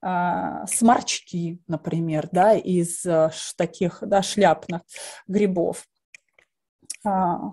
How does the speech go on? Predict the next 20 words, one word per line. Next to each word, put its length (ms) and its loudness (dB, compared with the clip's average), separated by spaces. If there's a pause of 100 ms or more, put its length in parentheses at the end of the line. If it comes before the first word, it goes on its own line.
(140)
потом 640 6 (800)
существуют 880 2
у 40 6
нас 340 4
также 640 4 (1300)
базидомицеты. 1300 2 (1040)
Это, 800 6 (560)
а, 880 -2
отличительная 760 2
особенность, 680 0
чем 240 0
у 60 -4
нас 300 -4
от 320 -4
аскомицетов 1040 -2
у 60 2
нас 260 0
отличается 600 0
у 40 0
базидомицет, 880 2